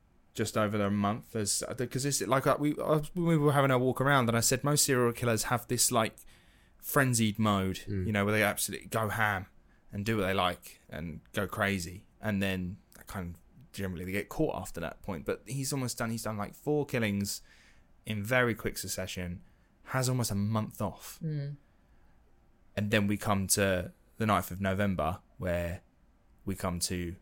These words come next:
Speaker 1: Mary Jane Kelly's apartment. So where is Mary Jane Kelly's apartment, and what do we find if we was to go in it? How, how does that happen?
Speaker 2: Um, it was a very small room, uh, twelve feet, basically twelve feet by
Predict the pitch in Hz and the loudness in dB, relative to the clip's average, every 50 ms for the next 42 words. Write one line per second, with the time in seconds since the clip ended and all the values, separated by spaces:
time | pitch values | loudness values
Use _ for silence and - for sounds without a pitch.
0 | - - 92 87 80 80 90 - 98 90 82 73 76 - - - - - - - | -8 -8 -6 -4 -4 -6 -4 -4 -4 -4 -4 -2 -4 -4 -4 -4 -8 -6 -4 -2
1 | 117 98 80 - - 71 - - _ _ _ _ _ _ _ _ - - - _ | -2 -2 -4 -6 -8 -12 -14 -16 _ _ _ _ _ _ _ _ -20 -20 -20 _
2 | - - 120 113 110 - - - - - 127 131 139 147 143 139 120 - 101 95 | -6 -4 -2 -2 -2 -4 -8 -12 -4 2 4 6 6 6 4 2 0 0 -2 -2
3 | 85 80 78 76 69 67 - - 78 73 78 82 - - 82 76 65 - 78 92 | -2 -2 -4 -6 -8 -8 -8 -10 -10 -10 -10 -10 -10 -8 -8 -8 -6 -6 -8 -8
4 | - - 90 92 87 85 95 107 107 95 - - 185 - 107 95 98 90 - 110 | -8 -6 -6 -6 -4 -6 -4 -4 -4 -4 -4 -8 -8 -8 -6 -4 -4 -4 -4 -4
5 | 98 92 90 87 90 90 - 98 101 92 92 - - 98 - 98 90 90 87 82 | -4 -4 -4 -4 -6 -6 -6 -6 -6 -4 -6 -8 -8 -6 -4 -4 -2 -2 -4 -6
6 | 67 69 - 87 95 92 - - 98 98 90 - 95 101 95 92 90 85 - 92 | -8 -10 -10 -10 -12 -12 -12 -10 -10 -10 -10 -8 -6 -4 -4 -4 -6 -6 -6 -6
7 | 67 80 92 85 - - - - 104 - - - - - 160 135 120 120 120 120 | -4 -4 -8 -10 -10 -12 -14 -14 -14 -16 -20 -20 -20 -6 -2 0 2 2 2 0
8 | 123 123 - - - 104 101 107 107 98 107 104 120 131 143 135 - - - 123 | -2 -4 -6 -6 -6 -8 -6 -6 -6 -6 -6 -4 -2 -2 0 -2 -2 -2 -4 -4
9 | 123 113 107 101 101 95 92 85 82 82 - - - _ _ _ _ _ _ _ | -4 -2 -2 -2 -2 -2 -2 -4 -6 -8 -10 -14 -20 _ _ _ _ _ _ _
10 | - - 90 90 90 92 87 - - - - 95 90 - - - - - _ _ | -12 -8 -6 -6 -6 -6 -8 -6 -6 -4 -6 -6 -6 -8 -12 -12 -12 -14 _ _
11 | - - - 82 85 87 113 117 - - 82 82 - - 107 101 87 80 - _ | -20 -20 -18 -18 -6 -4 -2 -2 -2 -4 -8 -10 -6 -4 -4 -4 -4 -6 -14 _
12 | _ _ - - - 95 - - 85 90 | _ _ -14 -8 -8 -8 -6 -6 -6 -6